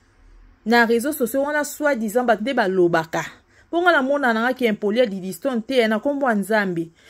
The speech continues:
Mpo makambo nyonso oyo Didiston ayaka osala, eza kaka ke ayaka ta mosusu kokotela mama ya bango.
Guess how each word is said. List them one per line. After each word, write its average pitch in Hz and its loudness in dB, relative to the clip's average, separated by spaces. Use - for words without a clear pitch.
Mpo 359 0
makambo 277 0
nyonso 320 0
oyo 302 2
Didiston 240 -2
ayaka 240 4
osala, 196 0
eza 220 0
kaka 277 2
ke 214 -4
ayaka 247 2
ta 262 -2
mosusu 247 -4
kokotela 226 -2
mama 190 -2
ya 202 0
bango. 190 0